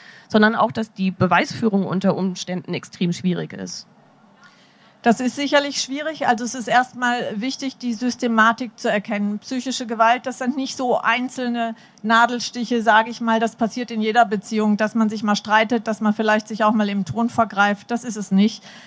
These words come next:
Speaker 2: Es ist eine bestimmte Systematik, die erkennbar ist, wenn man genau hinschaut. Das ist das eine, was wirklich wichtig ist.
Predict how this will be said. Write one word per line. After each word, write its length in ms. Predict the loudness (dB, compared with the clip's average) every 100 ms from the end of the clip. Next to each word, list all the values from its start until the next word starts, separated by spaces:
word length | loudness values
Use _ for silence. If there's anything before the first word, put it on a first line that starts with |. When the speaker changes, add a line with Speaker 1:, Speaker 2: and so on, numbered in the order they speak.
| -10
Speaker 2:
Es 160 | -4 -4
ist 140 | 0
eine 220 | 0 0
bestimmte 680 | 0 -2 0 -2 0 2 2
Systematik, 960 | 0 -4 0 4 4 6 4 2 -4 -4
die 120 | -2
erkennbar 540 | -2 0 0 2 2
ist, 260 | 2 -4 -2
wenn 140 | 0
man 140 | 2 0
genau 400 | 0 0 2 2
hinschaut. 680 | 2 0 -2 0 0 -4 -10 -20 -20 _
Das 160 | -6 -4
ist 160 | -4
das 160 | -2 2
eine, 540 | 4 4 2 0 -2 -6 -4
was 200 | -4 -2
wirklich 420 | -6 -6 -8 -12 -10
wichtig 480 | -4 -2 -2 -4 -4
ist. 300 | -6 -6 -8